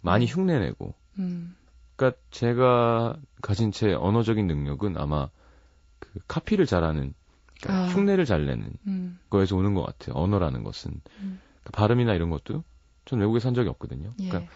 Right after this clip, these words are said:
Speaker 1: 봤을 때 흉내를 빨리빨리.
Speaker 2: 음.
Speaker 1: 고등학교 때 선생님들 흉내 잘 내는 애들 있잖아요.
Speaker 2: 음.
Speaker 1: 그런 친구들이 영어나 외국어도 훨씬 빨리 하는 것 같아요.
Speaker 2: 음.
Speaker 1: 어눌한 적은 별로 없었던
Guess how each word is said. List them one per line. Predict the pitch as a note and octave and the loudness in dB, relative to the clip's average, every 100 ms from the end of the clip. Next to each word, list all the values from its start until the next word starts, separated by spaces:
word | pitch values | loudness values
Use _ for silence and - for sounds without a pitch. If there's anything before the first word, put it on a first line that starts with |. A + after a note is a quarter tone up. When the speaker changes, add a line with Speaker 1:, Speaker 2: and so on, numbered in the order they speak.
| - _ | -20 _
Speaker 1:
봤을 | - F#2 - G#2+ | -8 -6 -4 -4
때 | C#3 - | -4 -6
흉내를 | - F3 E3 | -10 -6 -4
빨리빨리. | D3 C#3 D3+ D#3+ A2 - _ _ G#3+ | -4 -6 -6 -8 -8 -14 _ _ -6
Speaker 2:
음. | G3 F3+ F3+ _ - | -4 -6 -12 _ -2
Speaker 1:
고등학교 | A#2 D#3 D#3+ | 2 2 2
때 | D3 | 0
선생님들 | F#3+ G3 G3+ F#3 D#3 | 2 2 2 2 2
흉내 | D3+ D#3 | 2 0
잘 | - D#2 | 0 0
내는 | F2 D#2+ | 2 0
애들 | C2 | -4
있잖아요. | C2 - A#1+ - F#2+ | -8 -10 -10 -8 -8
Speaker 2:
음. | G3+ F#3 F#3 _ - | -8 -8 -14 _ -2
Speaker 1:
그런 | C3+ | 0
친구들이 | D3 E3+ D3+ C#3+ C3 | 2 0 0 2 2
영어나 | D#2 E2 F#2+ F2 D#2+ C2+ | 2 2 0 0 -2 -2
외국어도 | D#2 F#2 E2+ - | -2 -2 -4 -8
훨씬 | - B2+ C3 | -12 -14 -6
빨리 | - C#3+ | -2 0
하는 | C#3 E2 | 0 -2
것 | - | -8
같아요. | - - - _ - | -14 -18 -18 _ -12
Speaker 2:
음. | G3 F#3 - _ - - - - | -12 -12 -16 _ -18 -16 -14 -6
Speaker 1:
어눌한 | - C3 D3 D3+ C#3+ | -2 0 0 0 0
적은 | D3+ C#3+ _ - D#3+ D3 | -2 -2 _ -8 -6 -4
별로 | G2+ G2 | -4 -4
없었던 | - E2 - D2+ E2 | -6 -8 -6 -8 -8